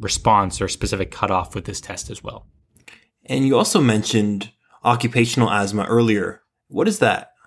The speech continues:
Speaker 1: So that's asthma that's either caused or worsened by your work environment.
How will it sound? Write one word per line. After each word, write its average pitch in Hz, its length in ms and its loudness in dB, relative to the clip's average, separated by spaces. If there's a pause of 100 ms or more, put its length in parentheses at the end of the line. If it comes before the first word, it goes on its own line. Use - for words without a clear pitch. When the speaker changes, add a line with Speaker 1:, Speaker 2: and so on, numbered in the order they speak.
(880)
Speaker 1:
So 165 140 2
that's 160 240 2
asthma 143 300 2
that's 127 260 0
either 120 260 2
caused 131 600 0
or 113 120 -4
worsened 104 520 -2
by 101 100 0
your 98 140 0
work 90 260 -6
environment. 87 640 -14